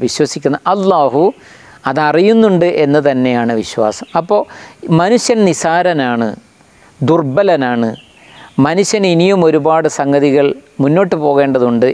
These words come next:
എന്ന് എല്ലാവരും മനസ്സിലാക്കുന്നു. നോക്കൂ, നിങ്ങൾ ഇവിടെ എഴുതുകയും പ്രചരിപ്പിക്കുകയും ചെയ്തിരുന്ന ഒരു സംഗതിയാണ്, ലോകത്ത് ഇനി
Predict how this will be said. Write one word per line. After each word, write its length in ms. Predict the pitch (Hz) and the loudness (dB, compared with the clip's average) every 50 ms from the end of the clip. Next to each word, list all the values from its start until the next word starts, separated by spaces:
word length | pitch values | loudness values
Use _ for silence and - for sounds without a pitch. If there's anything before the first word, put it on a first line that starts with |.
| - 139 127 | 0 0 0
എന്ന് 280 | 127 135 139 151 165 190 233 262 - - - - - - - - _ _ - 147 143 | 2 2 2 2 2 2 0 -4 -6 -14 -20 -20 -20 -20 -20 -20 _ _ -2 0 0
എല്ലാവരും 840 | 147 156 175 185 190 196 202 214 214 214 214 214 190 202 190 185 175 | 2 2 2 4 4 4 4 4 2 2 2 2 2 2 2 2 0
മനസ്സിലാക്കുന്നു. 560 | 160 156 147 - - 151 147 143 127 139 143 160 170 | 0 -2 -2 -2 0 0 0 0 0 0 0 0 2
നോക്കൂ, 240 | 190 208 202 - 214 196 185 | 0 0 0 0 0 2 2
നിങ്ങൾ 220 | 175 170 165 160 156 147 - - _ - 165 | 2 2 2 2 0 0 -4 -8 _ -2 0
ഇവിടെ 240 | 147 151 151 160 160 151 147 139 - - - - - - 156 | 0 2 2 2 2 2 2 0 -4 -8 -16 -8 -2 0 0
എഴുതുകയും 540 | 151 151 170 160 190 180 170 156 147 156 165 151 - | 2 2 2 2 2 2 2 2 2 0 -2 -2 -2
പ്രചരിപ്പിക്കുകയും 760 | - 139 131 156 175 165 180 - 202 175 - 180 170 165 160 139 - | -4 -2 -2 -2 -2 0 0 -2 0 2 2 2 2 2 0 0 0
ചെയ്തിരുന്ന 360 | 143 139 135 151 143 139 135 131 | 0 0 0 0 0 0 0 0
ഒരു 80 | - - | 0 -2
സംഗതിയാണ്, 460 | 135 123 123 120 117 117 110 104 107 110 101 - - - - - - - - - - - 131 131 | -2 -2 0 0 0 0 0 -2 -2 -4 -6 -8 -14 -20 -20 -20 -18 -18 -18 -10 -4 0 2 2
ലോകത്ത് 420 | 135 139 139 139 151 131 - 147 139 127 123 - - - - - - _ - 143 | 2 2 2 0 0 0 2 2 2 2 0 -2 -6 -14 -20 -20 -8 _ -2 0
ഇനി 140 | 143 147 147 | 2 2 2